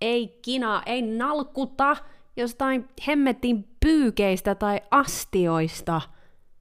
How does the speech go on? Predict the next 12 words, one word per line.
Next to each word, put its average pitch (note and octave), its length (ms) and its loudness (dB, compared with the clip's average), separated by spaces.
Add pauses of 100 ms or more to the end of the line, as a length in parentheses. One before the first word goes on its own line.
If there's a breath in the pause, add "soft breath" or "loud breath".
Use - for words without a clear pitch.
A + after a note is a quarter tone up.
(800)
Koska - 500 -2 (540)
hän C4 220 0
osaa C4 240 0
kommunikoida G#3+ 920 2 (280 soft breath)
miehen E3+ 360 2
kanssa E3 320 -4
feminiinisellä G#3 840 2
tavalla, G3 400 -4
ja E3 80 -4
sekin B3 300 0
on F#3+ 140 0
taito, G#3 600 -2